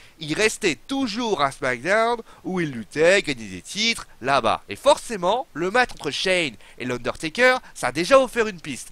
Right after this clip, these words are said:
Le fait que S A Network diffuse les deux shows, ça rajoutait une nouvelle. Et comme on n'avait pas suffisamment,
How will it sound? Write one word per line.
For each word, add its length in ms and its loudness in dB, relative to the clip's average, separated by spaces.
Le 140 -4
fait 200 2
que 100 -6
S 180 -2
A 60 0
Network 500 2
diffuse 420 -8
les 80 -2
deux 160 -6
shows, 340 -6
ça 100 -2
rajoutait 520 0
une 80 -14
nouvelle. 460 0
Et 80 -6
comme 240 -2
on 80 0
n'avait 260 2
pas 160 2
suffisamment, 760 4